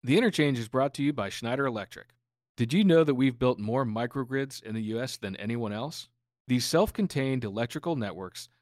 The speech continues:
allow you to generate your own electricity on site and use it when you need it most.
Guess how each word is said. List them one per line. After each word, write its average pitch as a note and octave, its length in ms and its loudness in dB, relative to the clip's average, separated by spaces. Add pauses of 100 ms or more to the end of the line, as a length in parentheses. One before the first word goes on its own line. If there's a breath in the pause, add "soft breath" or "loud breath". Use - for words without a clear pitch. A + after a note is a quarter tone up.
allow A#2+ 240 2
you A#2+ 160 2
to G#2+ 100 -4
generate C3+ 460 -2
your G2+ 160 -8
own B2+ 160 -2
electricity C3 680 -2
on B2 220 -4
site G2+ 380 -8 (360)
and B2 160 4
use E3 200 4
it G2+ 100 0
when A2 140 0
you A2+ 80 2
need A#2 160 0
it B2 60 -8
most. - 420 -10